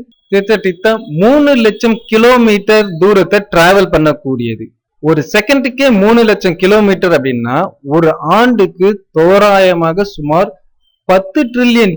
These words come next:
கிலோமீட்டர் டிஸ்டன்ஸை இதனால பயணிக்க முடியும். ஒரு ஒளி ஆண்டு அப்படிங்கிறது வந்து பத்து ட்ரில்லியன் கிலோமீட்டர் டிஸ்டன்ஸுக்கு சமமாகும். பூமிக்கு அடுத்த பெரிய விண்வெளி மண்டலம் அப்படின்னு பாத்தீங்கன்னா ஆண்ட்ரோமெடா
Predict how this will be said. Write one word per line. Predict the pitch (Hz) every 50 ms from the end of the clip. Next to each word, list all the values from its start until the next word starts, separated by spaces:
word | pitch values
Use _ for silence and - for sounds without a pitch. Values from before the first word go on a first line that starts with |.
| 175
கிலோமீட்டர் | 202 202 226 240 247 247 233 220 214 220 208 175 151
டிஸ்டன்ஸை | 156 160 165 - 196 175 160 - - 202 214 208
இதனால | 175 151 147 143 143 151 170 208 - -
பயணிக்க | 156 156 170 170 175 170 170 160 139
முடியும். | 127 120 117 117 113 110 - _ _ - 139
ஒரு | 139 139 139 143 160
ஒளி | 185 202 202 202 202
ஆண்டு | 196 190 208 208
அப்படிங்கிறது | 190 170 180 180 185 175 180 180 180 180 170
வந்து | 170 180 269 285 - - -
பத்து | 175 180 185 - - - 269 247 - -
ட்ரில்லியன் | - 208 208 214 208 214 214 226 233 226 226 -
கிலோமீட்டர் | 196 190 202 202 208 202 190 185 180 175 - 190 196 190 165 156
டிஸ்டன்ஸுக்கு | 147 - - - 170 156 - - 151 - - 220 220 -
சமமாகும். | - 147 147 147 143 139 127 117 113 107 110 - 156
பூமிக்கு | 220 277 294 285 285 277 277 277 277 277 277 - - 156 156
அடுத்த | 175 190 226 214 - - - 247 247 254 247 240 240 - -
பெரிய | 220 220 262 277 254 202 175
விண்வெளி | 208 220 240 233 233 233 233 208 180
மண்டலம் | 170 170 180 175 190 190 196 190 165 143
அப்படின்னு | 127 - 165 180 190 185 160 165
பாத்தீங்கன்னா | 156 - - 160 160 151 143 135 156 190 - - 160 170
ஆண்ட்ரோமெடா | 202 226 226 233 233 220 196 180 170 180 185